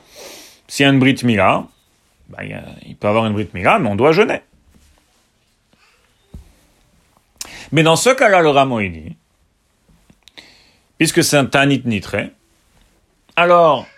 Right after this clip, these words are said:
Mutar Le'echol Ala Mila,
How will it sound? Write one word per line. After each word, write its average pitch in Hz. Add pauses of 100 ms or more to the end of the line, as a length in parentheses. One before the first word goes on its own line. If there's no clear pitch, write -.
(1080)
Mutar 185
Le'echol 175
Ala 143
Mila, 98